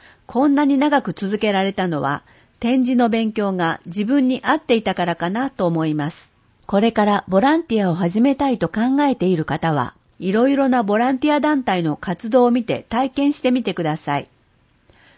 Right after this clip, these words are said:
そこで、これはいいなと思うものがあれば、始めてみると良いと思います。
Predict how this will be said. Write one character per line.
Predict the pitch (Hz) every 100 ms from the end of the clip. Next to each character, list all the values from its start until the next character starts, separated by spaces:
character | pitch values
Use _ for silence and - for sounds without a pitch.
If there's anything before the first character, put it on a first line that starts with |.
| _
そ | - 208
こ | 202
で、 | 185 165 _ -
こ | 185
れ | 180 240
は | 277
い | 320 302
い |
な | 226 254 - _ -
と | 208
思 | 220 240 311
う |
も | 262
の | 190
が | 165
あ | 180
れ | 180
ば、 | 147 127 -
始 | - 196 226
め | 294
て | 302 294
み | 294
る | 247
と | 175
良 | 180 226
い | 185
と | 156
思 | 156 156
い | 143
ま | 139
す。 | -